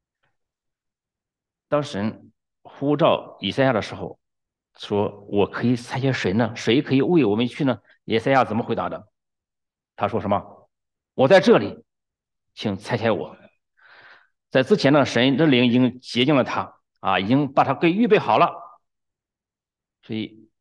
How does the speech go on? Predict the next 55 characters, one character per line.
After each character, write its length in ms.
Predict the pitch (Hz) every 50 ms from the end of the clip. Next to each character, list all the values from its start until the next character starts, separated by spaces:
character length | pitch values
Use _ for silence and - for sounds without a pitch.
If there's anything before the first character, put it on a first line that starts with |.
| _ _ _ _ _ _ _ _ _
他 260 | _ - - - 110 107
呢， 180 | 101 90 90
在 120 | 90 98 92
这 80 | 107
个 60 | 104
时 100 | 95 -
候 120 | 101 92 -
愿 380 | - - 175 185 220 202 160 123
意 260 | 113 95 - - - _ _ _ _ _ _ _ _ _ _ _ _
顺 280 | - - - - 120 104
从 260 | - - 101 98 87
神 180 | - - 101
的 60 | 90 -
呼 160 | - - 90
召， 260 | - - 90 - _ _ _
啊， 160 | _ 87 87
神 160 | - - 98
的 80 | 104 101
呼 160 | - - 107
召 340 | 107 110 95 - - _ _ _ _
到 160 | _ 233 - -
的 60 | 233
时 60 | -
候， 40 | 233
他 140 | 113 123 143
马 300 | 139 139 123 110 98 92
上 400 | 131 156 120 - - - - - _ _ _ _ _ _ _ _ _ _ _ _
答 180 | - 117 104 104
应 100 | 98 -
说 340 | - 101 92 - - _ _ _ _ _ _
：“我 140 | 123 117 113
在 120 | 127 113
这 120 | 101 107
里， 200 | 98 82 - - _ _ _ _ _ _
请 200 | - - 104 90
差 160 | - - 110
遣 140 | - 104 95
我。” 280 | 78 82 - - _ _ _ _ _ _ _ _ _ _ _ _ _ _ _ _ _ _ _ _ _ _ _ _ _ _ _ _
这 120 | - 175
也 60 | 160 131
是 80 | -
对， 300 | - 165 156 123 - - - - - - 165
对 100 | - 135
我 80 | 135 127
们 260 | 135 131 110 113 -
今 120 | - 143
天 120 | 135 147 127
每 100 | 107 101
个 100 | 107 104
信 160 | - 117 110
主 60 | 95
人 80 | 90 90
来 100 | 90 87
说 100 | - 90
呢， 140 | 82 87 92